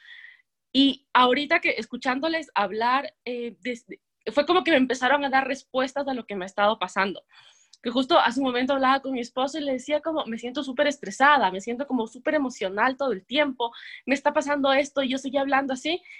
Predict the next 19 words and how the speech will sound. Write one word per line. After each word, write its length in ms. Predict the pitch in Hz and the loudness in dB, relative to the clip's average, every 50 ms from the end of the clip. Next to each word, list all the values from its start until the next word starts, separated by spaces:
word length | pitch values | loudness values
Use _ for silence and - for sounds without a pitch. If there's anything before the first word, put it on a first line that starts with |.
| - _ _ | -20 _ _
y 300 | - 240 254 247 - _ | 0 2 2 2 0 _
ahorita 380 | - 226 233 233 254 - 320 339 | 2 2 2 2 4 2 0 2
que, 240 | - 277 - - _ _ | 2 -2 -4 -4 _ _
eh, 220 | - 196 190 185 - | -4 -4 -4 -4 -4
empezó 540 | 190 214 214 - _ _ 190 196 - 240 240 | -6 -8 -8 -10 _ _ -10 -6 -2 2 4
a 80 | 247 262 | 4 4
hablar, 320 | 269 269 254 254 254 254 247 226 - | 4 4 4 2 2 2 0 -4 -4
empezó 300 | 202 202 - 233 - 233 | -6 -8 -10 -10 -10 -10
a 20 | 240 | -6
hablar 260 | 240 262 247 254 226 | -4 -4 -4 -4 -4
Yubi 420 | 226 311 320 240 254 247 220 - _ | -2 -4 -2 -4 -6 -10 -12 -16 _
y 80 | 202 226 | -10 -10
empezó 300 | 226 - - 208 - 233 | -10 -10 -12 -8 -6 -6
a 20 | |
hablar 420 | 247 247 254 - _ _ 247 240 240 | -4 -4 -6 -8 _ _ 0 0 0
del 200 | 269 262 262 - | -2 -6 -6 -6
tema 240 | _ 233 233 240 254 | _ -4 -4 -4 -4
de 100 | 247 247 | -6 -6
pertenecer 800 | - 226 208 190 - - 185 180 165 180 - - 277 262 254 254 | -4 -4 -4 -4 -4 -6 -6 -6 -8 -4 0 4 4 4 4 2